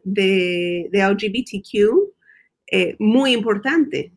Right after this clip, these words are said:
en ese comercial. Y es algo que para el mercado latino ser, uno, muy latino y dos, también tener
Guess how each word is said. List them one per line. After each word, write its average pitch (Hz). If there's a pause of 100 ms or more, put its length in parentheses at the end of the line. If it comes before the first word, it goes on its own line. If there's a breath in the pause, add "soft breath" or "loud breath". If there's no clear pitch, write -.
en 196
ese 185
comercial. 170
Y 208
es 208
algo 214
que 202 (400 soft breath)
para 214
el 214
mercado 233
latino 233
ser, 208
uno, 226
muy 220
latino 214
y 202
dos, 196
también 196
tener 202